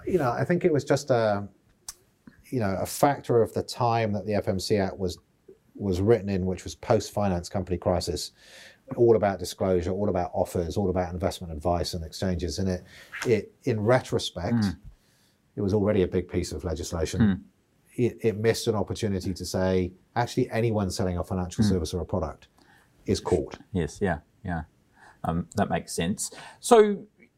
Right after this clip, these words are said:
Speaker 2: talking about regulation and, and, and general, you know, and again, you made this comment, I do worry about the balance. I have seen regulators who've got the balance completely wrong on the enforcement side as a result.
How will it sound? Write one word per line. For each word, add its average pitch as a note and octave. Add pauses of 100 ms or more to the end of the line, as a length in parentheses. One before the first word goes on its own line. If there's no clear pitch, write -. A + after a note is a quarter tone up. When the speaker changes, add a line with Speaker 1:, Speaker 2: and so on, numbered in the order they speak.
(280)
Speaker 2:
talking -
about -
regulation F#2+
and, D#2+
and, D#2+
and E2+
general, G#2
you F#2+
know, E2+
and F2
again, F#2
you E2+
made E2+
this -
comment, F2
I E2+
do G2+
worry F2+
about E2+
the -
balance. F2+
I D#2
have D2+
seen F2 (360)
regulators F2+
who've D#2
got -
the D2
balance D#2+
completely F2+
wrong E2+
on D#2+
the D#2+
enforcement G#2+
side D2+
as D2
a D2+
result. -